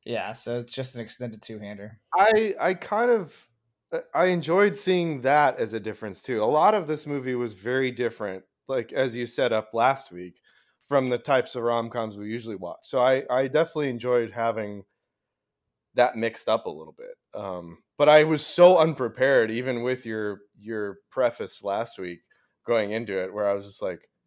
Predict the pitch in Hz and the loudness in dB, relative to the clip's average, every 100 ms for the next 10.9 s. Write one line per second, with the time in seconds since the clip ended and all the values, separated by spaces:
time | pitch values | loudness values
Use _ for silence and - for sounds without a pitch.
0 | _ _ _ _ _ _ _ 131 185 98 | _ _ _ _ _ _ _ 2 2 2
1 | 131 - - 120 - _ _ _ - 170 | -4 -10 -8 -8 -8 _ _ _ 0 2
2 | 262 127 104 - _ _ - 123 170 180 | 2 0 -2 -6 _ _ 0 4 6 6
3 | 147 135 - 143 139 120 110 113 110 120 | 6 4 0 0 0 -2 -2 -2 -2 -2
4 | 113 101 90 107 104 95 85 85 82 95 | -2 -4 -6 -6 -6 -8 -10 -10 -10 -8
5 | 95 85 85 - 92 - - - 101 135 | -8 -8 -8 -4 -4 -6 -10 -4 -2 2
6 | 143 113 98 - _ _ 135 135 90 87 | 2 2 -2 -8 _ _ 0 0 0 -2
7 | 95 95 92 98 92 - - 117 113 92 | -6 -10 -8 -6 -6 -8 -4 -2 -2 -4
8 | 95 92 98 92 87 95 104 95 80 76 | -6 -4 -6 -8 -10 -10 -10 -12 -18 -20
9 | _ 127 87 - _ _ _ _ _ _ | _ -10 -10 -14 _ _ _ _ _ _
10 | _ _ - 98 110 98 76 - - | _ _ -10 -6 -6 -8 -14 -20 -20